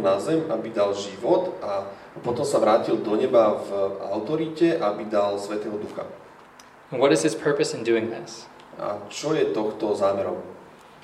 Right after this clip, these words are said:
Speaker 2: Filling all things with his glory.
Speaker 1: Aby naplnil všetky veci svojou slávou.
Speaker 2: And his main way of going about this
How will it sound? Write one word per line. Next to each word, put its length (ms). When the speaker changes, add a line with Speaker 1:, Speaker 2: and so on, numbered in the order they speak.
Speaker 2:
Filling 320
all 320
things 320
with 80
his 160
glory. 560
Speaker 1:
Aby 240
naplnil 400
všetky 480
veci 400
svojou 320
slávou. 640
Speaker 2:
And 160
his 320
main 400
way 140
of 80
going 180
about 320
this 400